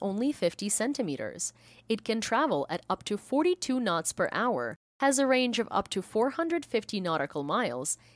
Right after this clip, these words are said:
and a payload of up to three hundred twenty kilograms.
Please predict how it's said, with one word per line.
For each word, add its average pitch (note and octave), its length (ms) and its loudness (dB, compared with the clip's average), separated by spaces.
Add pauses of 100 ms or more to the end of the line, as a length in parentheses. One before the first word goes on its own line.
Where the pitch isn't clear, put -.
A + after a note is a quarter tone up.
(140)
and D#4+ 200 0
a G4+ 60 0
payload B3 480 0
of D3 180 -2
up F3+ 160 -4
to F3 140 -6
three B3 300 -2
hundred C#4 420 -2
twenty D#3+ 360 -4
kilograms. E3+ 760 -4